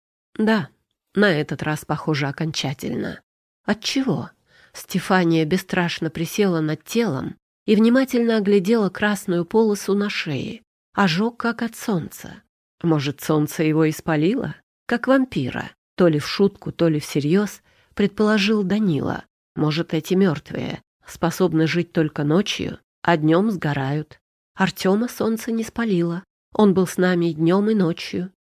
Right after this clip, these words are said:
Расскажем об этом нашему аналитику, сдался Данила. Не то чтобы ему не хотелось думать. Напротив.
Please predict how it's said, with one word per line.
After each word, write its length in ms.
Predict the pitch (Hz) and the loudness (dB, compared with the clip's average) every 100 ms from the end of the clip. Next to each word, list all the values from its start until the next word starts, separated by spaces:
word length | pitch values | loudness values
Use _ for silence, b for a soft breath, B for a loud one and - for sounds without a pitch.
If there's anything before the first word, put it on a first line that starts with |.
| _ | _
Расскажем 640 | 359 269 - 240 190 180 170 | 0 0 2 0 2 0 0
об 120 | 156 | 0
этом 320 | 165 165 156 | -2 0 -2
нашему 440 | 156 151 - 156 | -2 -2 -2 -2
аналитику, 840 | 147 160 156 127 - 185 - - - _ _ | 0 0 -2 -4 -8 -14 -12 -14 -14 _ _
сдался 540 | - 165 151 143 - 160 | -6 0 0 0 0 0
Данила. 600 | 156 156 143 123 - - _ _ _ - | 2 0 0 -2 -6 -8 _ _ _ 0
Не 120 | 226 | 0
то 180 | 254 262 | 2 -2
чтобы 320 | - 160 156 | -2 -2 2
ему 240 | 165 160 | 2 2
не 120 | 143 | 0
хотелось 560 | 143 185 185 165 139 151 | -2 -4 -2 -2 -2 -2
думать. 520 | 160 147 120 - - _ _ _ | -2 -4 -4 -10 -16 _ _ _
Напротив. 720 | 220 226 - 214 - - - | -2 0 0 -2 -4 -16 -18